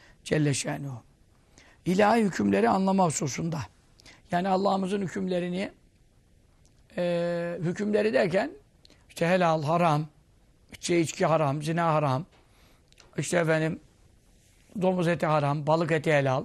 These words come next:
mesela. Bunları bilmekte akıl yeterli değil. Yani bunları akıl tespit edemez. Biz bunu kabul ettik denirse.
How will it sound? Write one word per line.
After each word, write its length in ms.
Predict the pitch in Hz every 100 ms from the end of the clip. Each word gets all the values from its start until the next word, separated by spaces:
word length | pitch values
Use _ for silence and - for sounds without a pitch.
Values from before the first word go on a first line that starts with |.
| -
mesela. 440 | 226 175 156 120 - _ _ _ _ _ _ _ -
Bunları 460 | 208 214 208 220
bilmekte 460 | 202 202 190 147 233
akıl 300 | 196 - 277
yeterli 440 | 254 254 247 240
değil. 260 | 190 131 - 151
Yani 260 | 147 143
bunları 300 | 165 165 165
akıl 260 | 180 - 180
tespit 320 | 175 147 208
edemez. 460 | 202 185 151 143 - 180
Biz 160 | 180
bunu 140 | 196 180
kabul 240 | 190 233
ettik 360 | 202 - 127 - _ _ _ _ _ - - _ _ _
denirse. 520 | 170 170 185 - 143